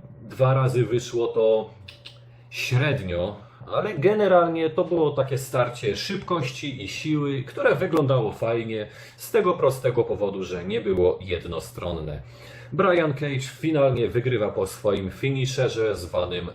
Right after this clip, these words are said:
Drill Claw. No i drodzy Państwo, streak Briana Cage'a w R O H robi się coraz bogatszy. Dziewięć zero w tej chwili.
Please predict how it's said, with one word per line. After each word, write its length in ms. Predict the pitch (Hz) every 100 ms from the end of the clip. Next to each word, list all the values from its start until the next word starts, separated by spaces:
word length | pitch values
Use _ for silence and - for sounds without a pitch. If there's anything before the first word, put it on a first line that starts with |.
| -
Drill 480 | 92 104 98 87 82 -
Claw. 300 | 82 76 73 - - - - - - - -
No 140 | 107 202
i 80 |
drodzy 280 | 226 208 175
Państwo, 480 | 180 165 - 170 156
streak 420 | 131 - 165 147
Briana 440 | - 143 135 120 110
Cage'a 460 | 117 113 101 104
w 180 | - -
R 160 | 113 110
O 80 | 101 101
H 60 | 113
robi 220 | 120 107
się 280 | 101 92 90
coraz 380 | - 90 107 -
bogatszy. 640 | 147 143 131 - - - - - - -
Dziewięć 420 | - 131 185 185 139
zero 380 | 131 208 -
w 100 | -
tej 200 | - 82
chwili. 480 | - - 85 76 76